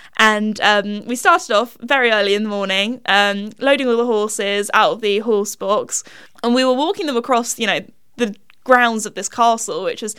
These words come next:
absolutely breathtaking, so stunning there, over a little bridge, onto the sort of island, I guess, and, um, there's, like, a little arena there.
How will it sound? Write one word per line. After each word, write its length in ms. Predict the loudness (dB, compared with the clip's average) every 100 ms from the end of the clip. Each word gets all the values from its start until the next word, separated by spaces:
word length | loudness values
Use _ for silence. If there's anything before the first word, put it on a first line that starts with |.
| -16 -20 -20 -20 -20 0
absolutely 680 | 2 2 -2 -4 -2 -2 -6
breathtaking, 1300 | -8 -10 0 2 2 -2 -6 -2 -2 -2 -8 -8 -6
so 260 | 2 2
stunning 400 | 2 -2 -4 -4
there, 260 | -10 -6 -6 -8 -8 0
over 200 | 0 2
a 40 |
little 160 | -2 2
bridge, 400 | 4 4 0 -16 _ _
onto 260 | -4 -4 0
the 260 | 0 0
sort 200 | -2 -2
of 240 | -2 -4 -12 -8
island, 440 | 2 2 2 0 2
I 100 | 0
guess, 480 | 0 -4 -4 -10 0
and, 380 | 2 2 0 0
um, 300 | 2 0 -2
there's, 160 | -6 -2
like, 80 |
a 40 | -4
little 200 | -2 -2
arena 440 | 0 0 0 -2
there. 300 | 0 2 0